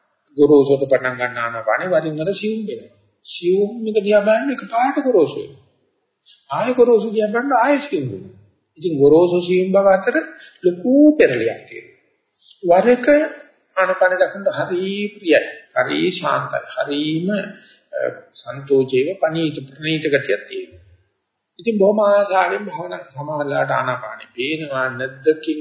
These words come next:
අපතන් කියලා කම්මැලි වෙලා නීරස වෙලා අනේ කරන කාලේ,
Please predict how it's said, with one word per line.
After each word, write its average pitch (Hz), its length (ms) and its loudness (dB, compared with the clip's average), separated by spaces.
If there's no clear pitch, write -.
අපතන් 139 460 -4
කියලා 131 320 -6
කම්මැලි 147 640 -4
වෙලා 131 320 0
නීරස 156 600 0
වෙලා 131 340 0
අනේ 147 640 -4
කරන 156 280 0
කාලේ, 135 340 -2